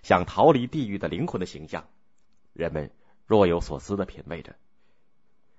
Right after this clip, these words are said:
那个青年人暗自兴奋，因为他就是画的作者德拉克洛瓦。他又有些疑惑，因为他没有钱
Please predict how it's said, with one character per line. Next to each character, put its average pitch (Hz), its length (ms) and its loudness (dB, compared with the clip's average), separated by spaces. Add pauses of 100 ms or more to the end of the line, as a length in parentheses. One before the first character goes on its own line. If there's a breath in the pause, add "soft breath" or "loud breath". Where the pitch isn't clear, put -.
那 170 100 4
个 147 80 6
青 220 240 2
年 147 140 4
人 76 200 -4
暗 98 180 -2
自 82 140 -6
兴 104 220 -6
奋， 127 160 -4 (560)
因 110 140 4
为 117 100 8
他 165 240 0
就 185 100 0
是 110 100 -6
画 110 240 6
的 82 60 -2
作 131 180 2
者 71 260 -6 (260)
德 87 160 4
拉 85 160 4
克 - 240 -4
洛 76 120 -2
瓦。 62 260 -10 (1300)
他 208 160 -4
又 175 160 6
有 98 120 2
些 151 160 -4
疑 98 220 -4
惑， - 240 -4 (320)
因 151 100 8
为 156 80 12
他 160 160 2
没 143 140 6
有 214 140 6
钱 95 400 0